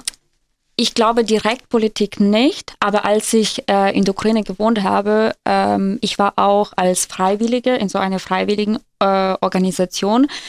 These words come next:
Wir haben auch sehr viel für Stadt gemacht, äh, viele Projekte und, äh, da dürften wir auch viel, ähm, mitentscheiden und mit so Bürgermeister arbeiten und so weiter. Und ich glaube, ich würde mich,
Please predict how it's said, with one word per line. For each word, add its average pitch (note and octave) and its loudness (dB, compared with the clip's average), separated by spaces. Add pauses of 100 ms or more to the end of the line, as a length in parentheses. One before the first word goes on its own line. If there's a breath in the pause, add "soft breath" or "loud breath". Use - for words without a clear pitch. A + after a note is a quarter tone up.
(160 loud breath)
Wir F#3+ 2
haben G3 0
auch G3+ 2
sehr G3 -2
viel G3+ -6
für F3+ 2
Stadt F#3 -4
gemacht, G#3 -2 (380 loud breath)
äh, F3+ 2
viele G3+ 2
Projekte G3 0 (420 soft breath)
und, G3 2
äh, F#3 2
da F#3 2
dürften G3 0
wir F#3+ 2
auch F#3+ 2
viel, G3 2
ähm, F#3 2 (320)
mitentscheiden G#3+ 2
und F#3 0
mit F#3 0
so F3+ 2
Bürgermeister F#3+ 2
arbeiten F#3+ 0
und F#3+ -2
so F#3 -4
weiter. G3 0 (300 loud breath)
Und F#3+ 0
ich F#3 -2
glaube, F#3 0
ich - -10
würde F#3 0
mich, F3+ -2